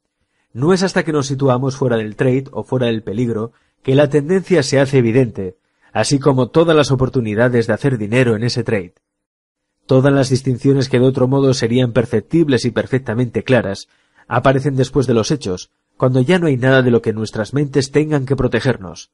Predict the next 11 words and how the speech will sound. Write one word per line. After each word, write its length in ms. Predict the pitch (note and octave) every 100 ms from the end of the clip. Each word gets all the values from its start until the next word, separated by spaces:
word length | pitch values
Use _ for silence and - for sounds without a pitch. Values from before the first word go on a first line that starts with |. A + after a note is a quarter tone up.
| _ _ _ _ _ _ -
Tenemos 380 | - F3 G3
el 80 | D#3+
potencial 600 | C#3 C3 A2 G2+ C#3 G#2
para 220 | G#2+ G#2+
crear 280 | G#2+ C3 C3
mecanismos 640 | C3 B2+ - C#3 A2+ C3+ A#2+
de 60 |
anulación 460 | A#2 A2+ G#2 - C#3+
de 120 | C3
dolor 280 | A2 A#2+ C#3
autoprotectores, 1000 | C3 B2+ B2+ - G#2 - C#3+ G#2 F#2 -